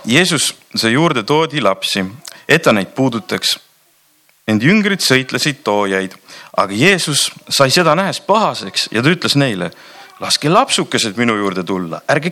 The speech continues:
keelake neid, sest selliste päralt on Jumala riik. Tõesti, ma ütlen teile, kes iganes Jumala riiki vastu ei võta, nagu laps, ei saa sinna. Ja ta kaisutas neid ja õnnistas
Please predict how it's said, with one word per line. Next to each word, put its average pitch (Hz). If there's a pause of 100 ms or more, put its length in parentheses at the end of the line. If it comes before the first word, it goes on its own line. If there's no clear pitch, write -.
keelake 208
neid, 87 (280)
sest -
selliste 220
päralt 196
on 151
Jumala 180
riik. - (880)
Tõesti, 226
ma 170
ütlen 151
teile, 156
kes 139
iganes 160
Jumala 165
riiki 156
vastu 165
ei 131
võta, 185
nagu 165
laps, 262 (720)
ei 233
saa 143
sinna. 135 (680)
Ja 220
ta 220
kaisutas 202
neid 151
ja 226
õnnistas 151